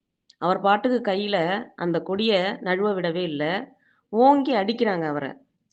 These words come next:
ஆனாலும் அவரு தன்னுடைய கையில வச்சிருந்த கொடியை விடவே இல்ல. அடிச்சு பார்த்துட்டு கடைசியில என்ன பண்றாங்க,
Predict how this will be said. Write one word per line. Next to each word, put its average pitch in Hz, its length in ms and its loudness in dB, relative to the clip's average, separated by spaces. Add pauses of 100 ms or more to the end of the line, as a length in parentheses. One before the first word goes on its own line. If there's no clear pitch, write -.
(140)
ஆனாலும் 202 400 0
அவரு 165 640 -2
தன்னுடைய 160 640 -2 (260)
கையில - 20 -2
வச்சிருந்த 175 640 -2
கொடியை 185 360 -2
விடவே 175 360 -4
இல்ல. 156 340 -6 (1040)
அடிச்சு 269 300 2
பார்த்துட்டு 208 720 2
கடைசியில 214 240 2
என்ன 247 380 0
பண்றாங்க, 190 640 -2